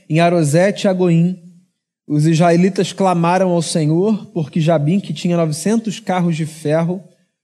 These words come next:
os havia oprimido cruelmente durante vinte anos.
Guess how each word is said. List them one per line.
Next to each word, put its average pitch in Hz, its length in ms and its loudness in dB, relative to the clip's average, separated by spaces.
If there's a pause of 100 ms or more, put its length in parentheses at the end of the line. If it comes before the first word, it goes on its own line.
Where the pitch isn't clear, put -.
os 139 140 0
havia 156 300 2
oprimido 165 480 0
cruelmente 170 880 0
durante 151 340 -2
vinte 165 380 -4
anos. 131 480 -6